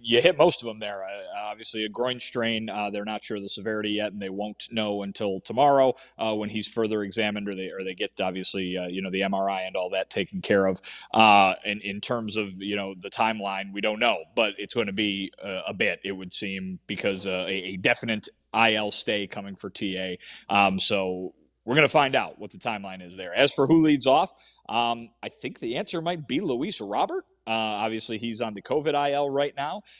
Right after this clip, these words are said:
um, but I think, uh, you know, the, the outlook was very optimistic when we talked to Tony before the game today,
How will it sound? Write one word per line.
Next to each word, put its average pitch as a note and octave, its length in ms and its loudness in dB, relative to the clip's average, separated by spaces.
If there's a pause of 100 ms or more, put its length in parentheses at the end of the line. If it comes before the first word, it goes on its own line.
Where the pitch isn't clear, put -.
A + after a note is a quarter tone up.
(100)
um, A2 360 0
but A2+ 180 2
I G#2 100 0
think, A2+ 360 -8
uh, G#2 300 -2
you A2 160 -4
know, G#2 180 -6
the, G2+ 260 -4
the G2+ 420 -2
outlook C3 360 6
was A#2+ 140 2
very D3+ 300 8
optimistic A#2+ 640 -2 (180)
when A#2 140 -6
we A#2+ 100 -2
talked A#2 260 0
to A#2 60 -14
Tony A#2 240 -4
before A2 300 -4
the G#2 100 -4
game G#2+ 240 -2
today, G2+ 400 -2